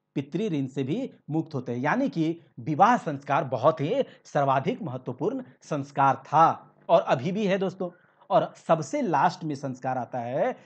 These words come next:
अंत्योष्टि संस्कार। कौन सा संस्कार? अंत्योष्टि संस्कार। तो ये होता है दोस्तों, जब मृत्यु आता है तो उस समय जो अंतिम संस्कार किया जाता है,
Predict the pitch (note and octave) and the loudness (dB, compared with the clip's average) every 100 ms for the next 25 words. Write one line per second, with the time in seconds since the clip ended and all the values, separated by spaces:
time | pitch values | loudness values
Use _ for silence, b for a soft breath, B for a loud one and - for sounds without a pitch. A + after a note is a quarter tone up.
0 | B G3+ F3+ F3+ E3+ E3 D#3 C#3+ A3 E3+ | B -4 -2 -4 -2 0 0 -2 -6 -6
1 | A#2+ A2 - G#2+ - C3 B2+ C#3+ C#3+ D3+ | -8 -14 -14 -16 -12 -10 -8 -8 -8 -8
2 | - G#3+ C4 B B - E3 G3+ E3+ C#3+ | 4 4 4 B B -4 -4 -4 -4 -2
3 | C#3+ - A#3 - B2 - B2+ D#3 G3 B | -4 -4 -8 -6 -8 -4 0 0 -2 B
4 | _ C#3 A#2+ A#3 F3 C#3 C3 B2 B2 B2 | _ -10 -2 0 0 -2 -2 -4 -6 -10
5 | D3 G#3 - B - C#3+ F#3 - _ C3+ | -6 -6 -8 B -4 -2 -2 -6 _ -2
6 | E3 F#3 - C#4+ G3+ C3 C3 C#3 - D#3+ | -2 -2 -2 4 4 4 -2 -2 -4 -8
7 | C#3 - F3 F#3 G3 D3+ C3+ A#3+ B3+ E3 | -8 -6 -6 -6 -4 -6 -4 -4 -4 -6
8 | C#3 C#3 C3 - B2+ A#2+ A#2+ B2+ A2+ B2+ | -4 -2 -2 -4 -6 -4 -6 -8 -6 -4
9 | G3 | -6